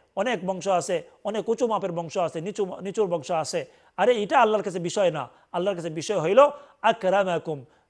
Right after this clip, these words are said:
ইন্না আকরামাকুম, তোমাদের মধ্যে সবচেয়ে সম্মানী মানুষ হইল কে? যে মানুষটা আল্লাহর তাকওয়া অর্জন করেছে। ওরাই সম্মানী লোক, ওরাই সম্মানী, সম্মানী লোক যারা তাকওয়ার সাথে সম্পৃক্ত। দেখার মধ্যে আপনি বড় বংশের মানুষ,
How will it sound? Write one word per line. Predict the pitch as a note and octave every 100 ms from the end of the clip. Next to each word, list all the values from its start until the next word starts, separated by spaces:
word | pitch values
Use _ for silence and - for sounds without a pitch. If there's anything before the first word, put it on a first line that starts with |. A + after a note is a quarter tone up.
| -
ইন্না | A3 G3
আকরামাকুম, | G3+ C#4 C#4+ B3 G#3+ F#3+ F#3
তোমাদের | F#3+ B3+ A#3
মধ্যে | G#3+ G3+
সবচেয়ে | C4 C#4+ C#4+ B3
সম্মানী | G3 G#3 A3+ C#4 C4+
মানুষ | A3+ G3+
হইল | F#3+ F#3+
কে? | E3+ A3+ D#4 - - - -
যে | E3 F3+
মানুষটা | F3 A#3 - - C#4 G4 - - _ -
আল্লাহর | F3+ F#3
তাকওয়া | F3+ F#3+ A3+
অর্জন | G#3 E3+ D3+
করেছে। | D3+ C#3 B2+ G#2+ _ _ _ _ _ _ _ _ - -
ওরাই | F3+ B3+ D4
সম্মানী | B3 B3 B3 B3
লোক, | A3+ G3 - - _
ওরাই | G3+ C#4+ C4
সম্মানী, | A3+ G#3+ G3+ G#3
সম্মানী | G#3 G3 F#3
লোক | F3 D#3+ - - -
যারা | E3+ E3
তাকওয়ার | E3+ - E3+ G3+
সাথে | D3+ C#3+
সম্পৃক্ত। | D3 C#3 D3+ - C#3 - _ -
দেখার | D3 G3+ C#4+
মধ্যে | C4 B3
আপনি | A#3+ B3
বড় | A#3 B3 C4+
বংশের | C4 B3+ C4
মানুষ, | B3 A#3 F3+